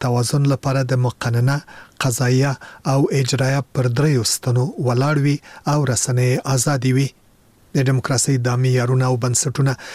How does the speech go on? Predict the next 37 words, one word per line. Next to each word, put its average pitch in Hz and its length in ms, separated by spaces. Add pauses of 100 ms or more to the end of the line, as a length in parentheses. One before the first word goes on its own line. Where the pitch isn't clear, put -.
(160)
د - 120
افغانستان 131 580
تیر 143 320
جمهوري 131 400
نظام 143 380
چې 147 100 (560)
د 131 140
دوه 131 140
زره 131 200
لومړي 135 340
کال 131 240
په 135 140
پای 147 220
کې 139 160
د 123 180
طالبانو 135 480
د 127 240
لومړۍ 131 340
واکمنۍ 139 480
پر 120 200
ځای 131 200
رامنځته 131 560
شو 143 120 (200)
درلودل. 135 480 (520)
خو 131 200
دا 131 80 (100)
بیا 123 220
جلا 131 240
خبره 143 320
ده 139 140
چې 143 100 (400)
فساد 139 340 (140)
څومره 135 300
پکې 143 280
و 135 60 (400)
او 139 60 (180)
ناامني 131 460